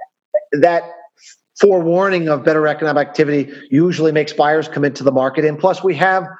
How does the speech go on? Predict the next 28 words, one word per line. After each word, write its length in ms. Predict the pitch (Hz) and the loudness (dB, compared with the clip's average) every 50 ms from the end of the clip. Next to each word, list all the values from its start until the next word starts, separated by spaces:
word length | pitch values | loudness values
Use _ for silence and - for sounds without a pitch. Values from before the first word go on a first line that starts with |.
| - - - - _ _ _ _ _ - - | -20 -20 -20 -20 _ _ _ _ _ 0 2
a 40 | |
lot 200 | 151 160 170 180 | 4 4 4 2
of 100 | 175 - - | 0 0 0
problems 500 | - 170 170 180 175 180 170 151 131 156 | 0 0 2 2 0 -2 -4 -4 0 0
that, 280 | 165 156 151 156 156 - | 2 2 2 0 0 -2
uh, 240 | 151 147 143 139 135 - | 0 0 0 -2 -2 0
crop 220 | - 175 180 180 | 0 0 0 0
production 420 | 175 165 156 151 151 - - 147 143 | 0 0 0 0 -2 -2 -4 0 0
wise, 340 | 143 143 151 151 147 143 | 2 2 2 0 0 -2
not 160 | 127 156 151 156 | -2 0 0 0
only 220 | 160 160 160 156 | 0 0 0 0
in 80 | 151 143 | 0 0
the 120 | 147 143 | 0 0
U 180 | 147 147 147 151 | 0 2 2 0
S, 180 | 160 156 156 - | 0 -2 -4 -6
but 160 | - 139 127 | -6 -2 0
also 360 | 139 143 147 139 - 156 143 | 0 0 0 -2 -2 -2 -2
in 80 | 139 147 | 0 -2
India, 440 | 160 160 156 156 156 151 147 147 - _ _ _ _ _ _ _ | -2 0 0 0 0 0 -2 -4 -8 _ _ _ _ _ _ _
that 140 | - 156 151 | 0 2 2
the 80 | 156 156 | 2 0
market 300 | 156 170 175 170 175 175 | 0 0 0 0 -2 -4
is 120 | 160 147 | -4 -4
starting 680 | - - - 190 180 180 196 196 185 185 185 180 175 175 - - | -6 -2 0 2 2 2 2 0 -2 -2 -4 -4 -6 -6 -6 0
to 460 | - 175 165 165 165 160 156 156 151 - _ _ _ - | 2 2 2 2 0 0 0 -2 -4 -8 _ _ _ 0
understand 640 | 180 175 175 170 156 - - 175 165 160 160 156 147 | 0 2 2 -2 -2 -2 0 0 2 2 0 0 0
more. 280 | 135 123 110 107 110 120 | -2 0 0 0 0 0
Every 440 | 151 156 156 180 175 165 165 165 | 0 0 2 0 0 0 -2 -6